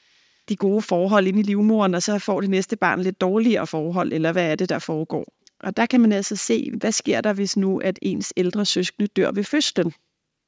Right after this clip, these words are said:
eller dør sådan i det første leveår? Hvad sker der så med nummer to barn? Bliver det så lige så klog som en toer, eller bliver det lige så intelligent som en etter? Og det bliver lige så intelligent, som hvis det havde været en barn nummer et. Det samme gør sig gældende, hvis det er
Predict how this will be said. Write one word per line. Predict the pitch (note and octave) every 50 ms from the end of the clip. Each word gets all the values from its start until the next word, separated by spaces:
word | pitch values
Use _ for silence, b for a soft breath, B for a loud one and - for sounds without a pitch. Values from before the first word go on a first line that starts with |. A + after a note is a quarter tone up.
| _ _ _
eller | - F3+ F3 F#3
dør | F#3+ - A3 G#3 - - - - _ _ _ _ -
sådan | - - G3+ F3+ E3+ -
i | - G3+
det | F#3 G3
første | - - F3+ F3+ - - G#3+
leveår? | G3+ A3 A#3 B3+ B3 F#3+ - - _ _ _ _ _ _ _ _ _
Hvad | _ G#3+ G#3+
sker | - - - - -
der | - G3
så | - - F#3+ F#3
med | G3 G3+
nummer | F#3+ F3+ E3+ D#3+ E3
to | - - G#3+ - -
barn? | - - - - D#3+ D#3 - _ _ _
Bliver | F#3+ F#3 F3
det | F3 F3+
så | - - F#3
lige | F#3+ G3+
så | - A3
klog | G3 - - F#3 F3 - F#3
som | - - F#3 F3 E3+
en | D#3+ E3 E3 -
toer, | - - D4 C#4 C4+ B3+ A#3+
eller | - F#3+ G3 G3
bliver | - G3 G3
det | F#3 F#3
lige | F3+ F3+ F3+
så | - F#3+ F#3 F3 - _ _ _ _ _ _ _ -
intelligent | F3 - - - - F3 - -
som | - F3 F3
en | - -
etter? | D3+ - - D#3 - _ _ _ _ _ _ _
Og | G3+ G3+ -
det | A#3+ A3
bliver | A#3+ A#3
lige | A3 G#3+ G#3
så | - A3
intelligent, | F#3+ F#3 - F#3+ F3+ E3+ F#3+ F3+ - -
som | - F#3 F3+
hvis | F3 E3+ -
det | - F3+
havde | F3+ D#3+ D#3
været | D3+ D3+ D#3
en | - - - _ _ -
barn | - D#3 -
nummer | - D#3 D#3 -
et. | - D#3+ - - - - _ _ _ _ _ _ _ -
Det | -
samme | - G3 F#3 G3+ G#3+
gør | G#3 G3 E3+
sig | F3 - F3+
gældende, | - - D#3+ D#3+ E3+ E3+ E3
hvis | C#3 D#3 - -
det | - - G2+ G2+
er | C3